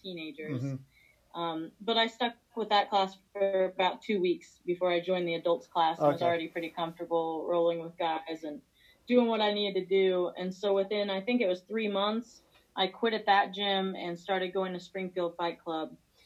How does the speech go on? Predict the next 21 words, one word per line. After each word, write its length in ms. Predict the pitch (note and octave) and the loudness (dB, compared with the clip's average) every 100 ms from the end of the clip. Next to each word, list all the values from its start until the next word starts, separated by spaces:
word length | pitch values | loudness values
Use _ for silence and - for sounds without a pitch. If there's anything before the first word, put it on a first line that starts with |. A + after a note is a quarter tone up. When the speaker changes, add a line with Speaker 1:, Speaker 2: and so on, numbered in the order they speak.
| _ | _
Speaker 1:
uh, 280 | E3+ E3 D#3 | -6 -4 -4
which 420 | D3+ F3+ F3 - - | -2 -2 -2 -10 -8
is 160 | F3+ | -6
where 360 | F3+ F3+ F3+ F3 | -2 0 0 -2
my 180 | F3 F3 | -2 -4
hometown 480 | G3 F#3 F#3+ F3 F3+ | -2 -2 -2 -4 -4
gym 240 | A#3 A3+ | -4 -4
is, 340 | G#3+ G3+ F#3+ F#3+ | 0 0 -2 -4
and 100 | F3+ | -6
it's 180 | E3+ - | -6 -4
where 340 | F3+ F3 F3 | -4 -2 -2
I 140 | F3 F3 | -2 -4
stayed 380 | - F#3+ F3+ | -4 -2 -2
all 180 | E3+ E3+ | 0 0
the 80 | E3+ | 0
way 160 | E3+ E3+ | 0 -2
until 240 | E3 E3+ | -4 -8
I 120 | D#3+ | -6
moved 200 | E3 D#3 | -8 -8
to 100 | D#3+ | -8
Virginia. 500 | D#3+ D#3 D#3 D3 C3 | -8 -10 -10 -12 -14